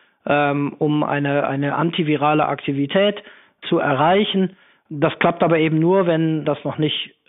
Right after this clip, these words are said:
ähm, ausgebrochen ist. Man kann dann mit Lysin sehr schnell arbeiten. Äh, dort ist der Effekt noch am ehesten. Wenn man zu lange mit dem Lysin wartet, wird auch das nicht bringen. Das muss dann ausreichend hochdosiert sein. Oder andere immunologisch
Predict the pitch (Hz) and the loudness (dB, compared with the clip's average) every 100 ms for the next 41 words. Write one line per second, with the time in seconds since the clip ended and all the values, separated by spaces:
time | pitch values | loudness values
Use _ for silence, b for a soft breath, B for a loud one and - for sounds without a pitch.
0 | - 139 127 147 196 180 151 170 147 147 | -4 -2 0 0 0 0 0 0 -2 -2
1 | - B B B 147 156 160 160 165 170 | -6 B B B -2 2 2 2 2 2
2 | 170 156 147 165 226 226 202 160 180 175 | 0 0 0 2 4 4 2 0 0 0
3 | - 165 185 156 165 165 165 170 170 160 | 2 2 4 2 2 2 2 2 0 0
4 | 160 - 143 - 160 180 180 - - 147 | 0 -2 -2 2 2 2 0 -6 0 0
5 | 147 170 165 - 151 131 143 160 196 196 | 0 -2 -4 -2 -2 0 0 2 2 0
6 | 175 170 B B B 143 143 - 143 151 | -4 -4 B B B -2 0 2 2 2
7 | 175 165 160 151 143 143 156 147 151 156 | 2 2 0 0 0 0 0 2 2 0
8 | 147 - 127 - 165 - 175 - 160 160 | -2 -4 -6 0 -2 0 -2 0 0 0
9 | 156 - 151 139 139 - 143 - 151 135 | 0 -4 -4 0 0 2 0 0 -2 -2
10 | 139 196 - 151 - 151 147 143 139 - | -2 -2 -2 -4 -2 -2 0 0 0 -6
11 | B B B B B - 175 175 165 151 | B B B B B 0 2 4 4 2
12 | 190 202 180 175 170 165 165 160 156 165 | 2 2 4 2 2 0 2 2 4 4
13 | 190 185 - - | 4 2 0 -4